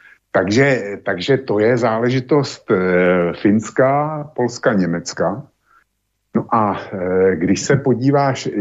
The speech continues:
čili Poláci nebudou platit, ale oni si to dovezou.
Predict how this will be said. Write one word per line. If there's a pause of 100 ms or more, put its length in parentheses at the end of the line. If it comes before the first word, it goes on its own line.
čili (840)
Poláci
nebudou
platit,
ale
oni
si
to
dovezou.